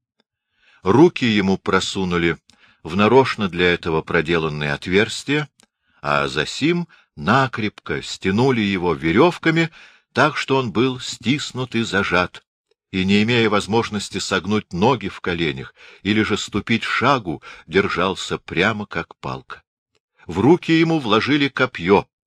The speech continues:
и, чтобы устоять на ногах, он на него оперся. Когда же он был таким образом облачен в доспехи, ему сказали, чтобы он шел вперед, вел за собой других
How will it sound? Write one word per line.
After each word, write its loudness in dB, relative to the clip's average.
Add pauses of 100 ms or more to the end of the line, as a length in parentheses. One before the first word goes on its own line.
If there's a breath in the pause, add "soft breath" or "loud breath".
(440 soft breath)
и, -8
чтобы -4
устоять -2
на -6
ногах, -2 (300 loud breath)
он 0
на -4
него -6
оперся. -10 (1300)
Когда 0
же -2
он -2
был -2
таким -6
образом -4
облачен -6
в -20
доспехи, -4 (720 soft breath)
ему -4
сказали, -2
чтобы -6
он 0
шел -2
вперед, 0 (480 soft breath)
вел 2
за -4
собой 2
других -4